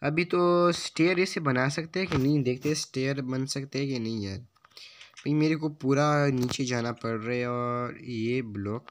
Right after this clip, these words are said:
के इधर पे किसने डाले? हटा लो इसको, लोग ख़राब कर रहे हैं हमारे घर का। नहीं ना, स्टेयर नहीं, बना ही नहीं सकते, तो ये वाले बनाते हैं, लेट्स गो।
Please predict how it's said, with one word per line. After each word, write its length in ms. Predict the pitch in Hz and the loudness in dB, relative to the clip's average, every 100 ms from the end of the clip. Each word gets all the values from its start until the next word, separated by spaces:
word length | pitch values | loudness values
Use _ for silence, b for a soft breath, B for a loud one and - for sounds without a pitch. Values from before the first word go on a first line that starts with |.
| - | -8
के 100 | 139 | -8
इधर 160 | 127 | -6
पे 160 | 123 123 | -10 -12
किसने 320 | 131 - 120 | -12 -10 -8
डाले? 300 | 110 110 120 | -6 -6 -6
हटा 300 | 120 117 107 | -8 -8 -8
लो 120 | 110 | -6
इसको, 360 | 120 - - 135 B B B B B B - | -6 -8 -10 -12 B B B B B B -10
लोग 260 | 117 117 120 | -2 -2 -2
ख़राब 460 | - 117 110 110 110 | -4 -4 -2 -4 -6
कर 260 | - 110 107 | -8 -4 -4
रहे 100 | 110 | -4
हैं 60 | 113 | -4
हमारे 340 | 110 110 110 | -4 -4 -6
घर 200 | 101 107 | -8 -10
का। 220 | - 113 | -8 -8
नहीं 280 | 110 113 117 | -4 -4 -4
ना, 120 | 110 | -4
स्टेयर 320 | 104 - 117 | -6 -4 -4
नहीं, 260 | 123 120 110 | -2 -4 -6
बना 180 | 107 104 | -10 -6
ही 160 | 110 | -6
नहीं 160 | 123 113 | -4 -6
सकते, 400 | 104 - - 110 107 _ B B B B - | -8 -16 -12 -12 -12 _ B B B B -16
तो 80 | - | -10
ये 160 | 107 113 | -6 -4
वाले 200 | 117 113 | -4 -6
बनाते 360 | 104 104 110 | -6 -6 -6
हैं, 60 | 107 | -4
लेट्स 240 | 104 95 | -4 -6
गो। 220 | 110 101 | -8 -12